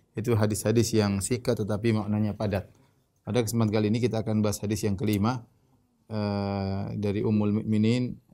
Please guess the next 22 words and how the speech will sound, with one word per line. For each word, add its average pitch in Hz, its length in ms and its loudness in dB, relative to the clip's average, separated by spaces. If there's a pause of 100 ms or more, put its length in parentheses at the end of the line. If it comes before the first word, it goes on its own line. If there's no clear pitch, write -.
Aisyah 107 480 -2
radhiyallahu 104 720 0
taala, 101 480 -2 (560)
eh, 104 160 -8
anha, 110 480 0 (640)
bahwasanya 110 500 0
Nabi 104 160 0
sallallahu 104 160 -4
alaihi 107 120 -4
wasallam 101 160 -2
bersabda, 101 420 -2 (580)
"Man 113 240 -2
ahdatsa 107 400 -2
fi - 160 -6
amrina 107 400 -2
hadza 104 400 0
ma 107 160 2
laysa 104 320 0
minhu 107 320 2
fa 101 160 0
huwa 101 300 2
rad." 92 80 -4